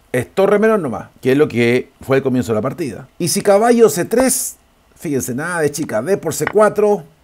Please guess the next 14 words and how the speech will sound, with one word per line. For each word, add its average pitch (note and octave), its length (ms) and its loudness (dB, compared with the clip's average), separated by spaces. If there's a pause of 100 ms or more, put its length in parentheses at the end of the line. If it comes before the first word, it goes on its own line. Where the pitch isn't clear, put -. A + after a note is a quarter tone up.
(480)
D F3+ 360 0
cinco. G#3 720 2 (500)
La C3 100 0
idea E3 320 4
es E3 80 4
minar E3+ 540 4
el F3 120 -4
defensor D#3+ 540 0
de D#3+ 80 2
F D3+ 180 0
siete. G#3 540 2 (560)
Dama E3+ 480 0
D C#3+ 120 4
seis. G#3 680 0